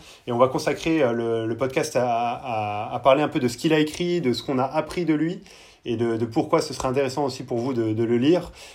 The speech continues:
Euh, on, Maxime, ça fait deux mois qu'il lit que du C S Lewis. Il a découvert Lewis et il lit que ça. Il baigne dedans et donc, euh, on va un peu échanger à, à ce sujet. Peut-être, Maxime, tu veux nous dire quelques faits marquants sur Lewis ou juste, euh, le snapshot de ce qu'on a besoin de savoir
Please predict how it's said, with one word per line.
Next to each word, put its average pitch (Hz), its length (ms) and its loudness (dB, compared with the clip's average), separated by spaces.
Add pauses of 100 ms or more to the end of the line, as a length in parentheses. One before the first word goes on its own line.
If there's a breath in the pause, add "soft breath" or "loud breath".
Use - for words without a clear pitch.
(140 loud breath)
Euh, 107 260 2
on, 120 300 -2
Maxime, 127 380 0
ça 127 100 -4
fait 120 120 -2
deux 143 140 4
mois 151 180 6
qu'il 127 240 -2
lit 120 160 -2
que - 100 4
du 156 180 4
C 156 180 0
S - 120 -2
Lewis. 143 380 0
Il 113 160 0
a 120 60 0
découvert 135 280 4
Lewis 135 340 2
et 123 40 -2
il 117 80 -2
lit 123 100 0
que 139 140 2
ça. 131 240 0 (300 loud breath)
Il 127 120 -2
baigne 151 340 6
dedans 135 420 2
et 117 100 0
donc, 120 280 0
euh, 113 180 4
on 113 320 -2
va 110 100 4
un 110 100 2
peu 123 280 0
échanger 131 360 -2
à, 120 240 -2
à 117 60 -8
ce 110 80 -12
sujet. 127 260 -2 (220 loud breath)
Peut-être, 196 140 4
Maxime, 180 260 2
tu 165 80 2
veux 156 80 6
nous 156 80 8
dire 156 180 4
quelques 165 300 2
faits 156 200 0
marquants 160 320 2
sur 160 160 0
Lewis 151 360 2
ou 123 100 2
juste, 127 300 -4
euh, 120 240 2
le 117 320 0
snapshot 151 380 -4
de 127 140 -2
ce 110 100 -6
qu'on 127 100 0
a 123 40 2
besoin 120 180 0
de 123 40 -2
savoir 127 480 2